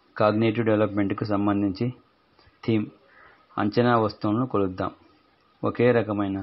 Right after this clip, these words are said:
తాడు ముక్కలను టీచర్ పిల్లల సమూహాలకు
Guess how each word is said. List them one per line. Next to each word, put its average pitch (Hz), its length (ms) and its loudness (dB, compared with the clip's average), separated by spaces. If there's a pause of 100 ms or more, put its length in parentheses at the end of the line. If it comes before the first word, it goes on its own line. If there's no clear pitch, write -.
(120)
తాడు 101 300 2 (920)
ముక్కలను 104 540 0 (600)
టీచర్ 113 400 0 (440)
పిల్లల 104 300 0 (260)
సమూహాలకు 101 680 -4